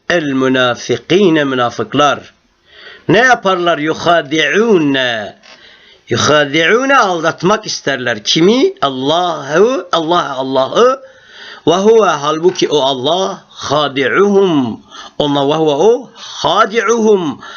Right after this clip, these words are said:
Halbuki o onlar kendilerini aldatırlar. Hadi'uhum onlar aldatandır. Neyi? Ve ize ne zaman kamu kalktıklarında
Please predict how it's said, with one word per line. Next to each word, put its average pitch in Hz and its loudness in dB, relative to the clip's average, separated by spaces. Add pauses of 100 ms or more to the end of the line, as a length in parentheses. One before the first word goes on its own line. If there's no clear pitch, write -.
(140)
Halbuki 190 -2
o 277 4
onlar 180 2 (680)
kendilerini 170 0
aldatırlar. 120 -4
Hadi'uhum 123 -2
onlar 170 0 (420)
aldatandır. 190 -2 (520)
Neyi? 233 2 (960)
Ve 196 2
ize 175 -2 (380)
ne 143 0
zaman 143 -2 (420)
kamu 143 -2
kalktıklarında 135 -2